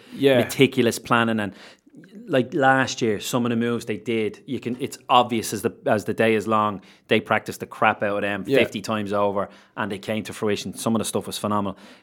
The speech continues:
Speaker 2: Is there a bit more, one or two new plays to kinda get them ready for
Speaker 1: See, I'd say they
Speaker 2: September?
Speaker 1: have loads of them, but the thing is, it's basically, there's, there's no point in, if you're doing video analysis on a team,
Speaker 2: Mm.
Speaker 1: you're not gonna do video analysis anything more than three games prior to what you've done.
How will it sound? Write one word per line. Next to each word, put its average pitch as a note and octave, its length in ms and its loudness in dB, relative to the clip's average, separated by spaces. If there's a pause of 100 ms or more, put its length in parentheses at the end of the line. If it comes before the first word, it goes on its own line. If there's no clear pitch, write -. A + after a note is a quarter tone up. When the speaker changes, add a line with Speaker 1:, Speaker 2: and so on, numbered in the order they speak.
(120)
Speaker 2:
Is C3 160 4
there B2 160 8
a A#2 60 6
bit A#2+ 260 2
more, A2+ 320 4
one A2+ 180 2
or G#2+ 40 2
two A#2 200 -2
new A2 200 4
plays A2 380 2
to - 80 -10
kinda A2 300 2
get A2+ 200 4
them A2 140 2
ready A#2 220 8
for F3+ 140 6
Speaker 1:
See, F#3 60 8
I'd F3+ 100 6
say G3+ 100 8
they B2+ 100 6
Speaker 2:
September? C3 100 6
Speaker 1:
have D#3+ 220 2
loads D3+ 340 4
of C3 40 2
them, B2 220 2
but A2 100 -2
the C3 80 -2
thing D#3+ 220 2
is, C3+ 280 2
it's - 280 -6 (1000)
basically, C3+ 460 0
there's, B2+ 220 2
there's C3 240 2
no C#3+ 160 6
point D3+ 300 2
in, A#2 280 -4 (380)
if C3 180 -4
you're D#3+ 120 6
doing D3+ 220 4
video C3 240 6
analysis A2+ 420 0
on G#2 120 -6
a G2+ 40 -8
team, B2+ 200 2
Speaker 2:
Mm. G#2 40 -2
Speaker 1:
you're F#2+ 80 -8
not A2+ 120 -6
gonna A#2+ 160 -4
do G#2+ 140 -2
video G#2+ 300 -2
analysis G2+ 560 -6 (280)
anything A#2 400 -2
more G#2 200 0
than G2+ 160 -4
three G#2 360 -2
games G2 440 -4 (160)
prior G#2 380 -2
to G2 100 -14
what F#2+ 200 -8
you've F2+ 140 -12
done. F2+ 220 -6